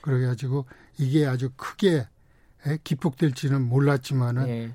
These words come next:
Speaker 1: 이게 이제 그 장치가 됐죠.
Speaker 2: 음. 강경대 열사 같은 경우는 나중 일이긴 하지만요.
Speaker 1: 네, 네.
Speaker 2: 예, 예. 이 사진이, 어, 역사적으로도 되게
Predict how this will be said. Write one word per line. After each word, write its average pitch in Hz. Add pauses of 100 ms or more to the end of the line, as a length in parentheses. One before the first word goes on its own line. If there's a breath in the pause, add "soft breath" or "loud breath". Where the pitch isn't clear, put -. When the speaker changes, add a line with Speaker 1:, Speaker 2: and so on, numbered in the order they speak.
Speaker 1:
이게 139
이제 117
그 123
장치가 127
됐죠. - (240)
Speaker 2:
음. 113 (540 loud breath)
강경대 190
열사 143
같은 147
경우는 147
나중 127
일이긴 117
하지만요. 131
Speaker 1:
네, 131
네. 123
Speaker 2:
예, 107 (100)
예. 110 (960 loud breath)
이 233
사진이, 180 (180)
어, 135
역사적으로도 269
되게 147